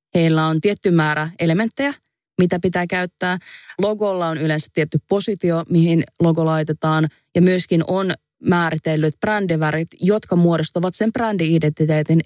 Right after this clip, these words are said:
millä markkinoidaan sitä kyseistä brändiä. Siinä vaiheessa räjäytys voidaan ehkä tehdä hienovaraisemmin, tai sitten vaihtoehtoisesti voidaan lähteä ihan eri suuntaan, esimerkiksi yhdistämällä dominantin brändivärin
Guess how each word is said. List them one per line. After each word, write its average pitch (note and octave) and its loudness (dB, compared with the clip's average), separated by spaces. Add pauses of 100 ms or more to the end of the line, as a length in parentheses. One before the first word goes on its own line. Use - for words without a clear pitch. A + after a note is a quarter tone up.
millä F3+ 4
markkinoidaan D3 -4
sitä - -12
kyseistä E3 -4
brändiä. G#3+ -6 (600)
Siinä A#3+ -4
vaiheessa E3+ -4 (580)
räjäytys F#3 -2
voidaan D#3+ 0
ehkä D#3+ -4
tehdä D#3 0
hienovaraisemmin, G3 2 (520)
tai G3+ -2
sitten F#3+ -2
vaihtoehtoisesti F3 -2
voidaan E3+ 0
lähteä F3 -4
ihan C4 2
eri E3 0
suuntaan, D#3+ 0
esimerkiksi E3 0
yhdistämällä E3 2 (440)
dominantin F3 0
brändivärin D#3+ 0